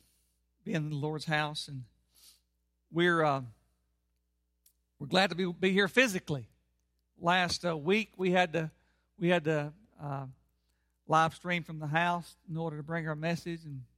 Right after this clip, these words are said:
Pastor Steve did too. And, um,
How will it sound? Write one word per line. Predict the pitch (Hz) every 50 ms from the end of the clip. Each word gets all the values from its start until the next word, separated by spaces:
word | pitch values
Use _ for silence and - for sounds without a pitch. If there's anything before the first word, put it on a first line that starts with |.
| _ _ _
Pastor | 196 175 156 - - 139
Steve | - - 170 160 156 139 135
did | 165 165 151 -
too. | - 165 160 160 165 165 156 139 131 - _ _ _ _ _ _ _ _ _ _ _ -
And, | 139 143
um, | 143 147 143 139 127 120